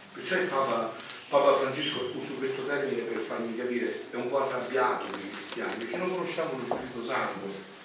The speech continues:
Pensiamo che dobbiamo fare con le nostre capacità. No, no. Cioè, tu devi fare la tua parte, poi devi scomparire, fare lo Spirito Santo. Ma guarda, tante persone che ci sono qua, io vi conosco, alcune vi conosco.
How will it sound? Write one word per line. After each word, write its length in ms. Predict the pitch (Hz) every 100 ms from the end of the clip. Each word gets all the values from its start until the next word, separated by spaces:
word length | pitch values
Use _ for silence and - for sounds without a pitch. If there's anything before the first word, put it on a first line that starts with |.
| - -
Pensiamo 380 | 131 180 180
che 80 | 165
dobbiamo 300 | 156 156 160
fare 220 | 160 156 151
con 100 | 147
le 60 |
nostre 300 | 165 165 156
capacità. 680 | 147 143 143 135 127 135 -
No, 120 | - 131
no. 380 | - 135 123 120 - - - -
Cioè, 160 | 202
tu 100 | 240 -
devi 180 | 185
fare 300 | 170 165 151
la 60 | 151
tua 180 | 185 -
parte, 640 | - - - - 117 - - - - - -
poi 180 | 220 220
devi 200 | 196 185
scomparire, 640 | - - 165 156 156 147 131
fare 160 | 127
lo 60 | 127
Spirito 380 | - 160 151 131
Santo. 480 | - - - - - - -
Ma 100 | 170
guarda, 220 | 196 151
tante 240 | 180 180
persone 340 | 160 165 156 131
che 80 |
ci 140 | - -
sono 140 | 131 117
qua, 200 | 156 131 135
io 80 | 131
vi 140 | 127
conosco, 480 | 123 131 131 131 127
alcune 280 | - 131 127
vi 180 | 123 120
conosco. 180 | 123